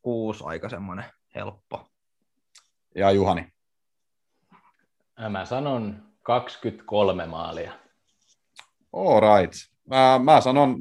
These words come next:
Speaker 2: mä sanon varmaan aika saman, kaksikymmentäviisi, kaksikymmentäkuusi.
Speaker 1: No se on aika helppo
Speaker 2: Si-,
Speaker 1: siis.
Speaker 2: si-, siihen se tulee varmaan
Speaker 1: <laughs>
Speaker 2: asettumaan.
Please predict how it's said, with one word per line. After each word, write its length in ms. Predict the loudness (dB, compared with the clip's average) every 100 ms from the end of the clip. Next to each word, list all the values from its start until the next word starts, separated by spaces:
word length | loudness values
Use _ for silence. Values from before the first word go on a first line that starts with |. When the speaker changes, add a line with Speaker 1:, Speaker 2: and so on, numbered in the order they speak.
| -8
Speaker 2:
mä 140 | -4 -2
sanon 200 | 2 4
varmaan 220 | 4 4
aika 160 | 2 0
saman, 280 | -2 -2
kaksikymmentäviisi, 720 | -2 -4 -8 -10 _ -4 -4 -4
kaksikymmentäkuusi. 420 | -8 0 4 8
Speaker 1:
No 60 |
se 20 | 10
on 40 |
aika 180 | 10 8
helppo 380 | 8 8 6 6
Speaker 2:
Si-, 200 | 8 8
Speaker 1:
siis. 340 | 6 6 6
Speaker 2:
si-, 180 | 4 8
siihen 280 | 10 10 10
se 80 |
tulee 260 | 8 6 6
varmaan 300 | 6 4 2
Speaker 1:
<laughs> 40 | 2
Speaker 2:
asettumaan. 640 | -2 -2 -4 -4 -8 -16